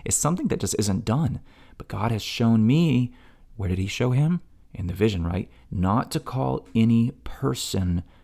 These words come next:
common or unclean. So when I was summoned, I came without raising any question. So tell me then, why did you send for me?" So in other words, Peter is like, "Aha,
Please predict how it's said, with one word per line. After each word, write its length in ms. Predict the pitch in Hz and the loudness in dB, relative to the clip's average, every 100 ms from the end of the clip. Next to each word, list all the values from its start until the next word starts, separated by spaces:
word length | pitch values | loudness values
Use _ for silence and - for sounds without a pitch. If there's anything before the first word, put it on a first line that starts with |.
| - | -20
common 380 | - 90 87 82 | -10 -4 -2 -2
or 140 | 85 | -2
unclean. 560 | 82 82 - 110 92 95 - _ _ - _ _ - - - | -6 -10 -4 -2 -2 -4 -16 _ _ -20 _ _ -20 -20 -2
So 160 | - | 2
when 140 | 107 113 | 6 6
I 60 | |
was 140 | 113 113 | 4 2
summoned, 360 | - 143 143 | 2 2 2
I 60 | 104 | 0
came 260 | - 120 | 0 0
without 260 | 113 92 - | 2 -2 -2
raising 300 | 107 107 98 | 0 2 2
any 140 | 117 | 0
question. 480 | 123 92 90 - - - - - | -2 -6 -8 -10 -12 -14 -20 -14
So 60 | - | -8
tell 220 | - 127 | 2 6
me 120 | 131 | 6
then, 260 | 92 87 - - - | 4 -2 -8 -16 -10
why 460 | 92 90 98 117 | -2 0 2 0
did 340 | 110 95 92 92 | 0 -2 -2 -2
you 200 | 87 90 | -4 -4
send 360 | - 87 85 | -6 -6 -6
for 260 | - - 90 | -8 -12 -10
me?" 320 | 87 - - _ _ _ _ _ _ _ _ _ _ _ _ _ | -10 -10 -12 _ _ _ _ _ _ _ _ _ _ _ _ _
So 120 | - 110 | 0 4
in 80 | |
other 100 | 117 | 6
words, 260 | 113 95 - | 6 4 -2
Peter 400 | - - 110 98 | -10 -2 2 2
is 120 | 90 | 2
like, 160 | 90 - | -2 -2
"Aha, 440 | 98 90 87 92 | 0 0 -2 -4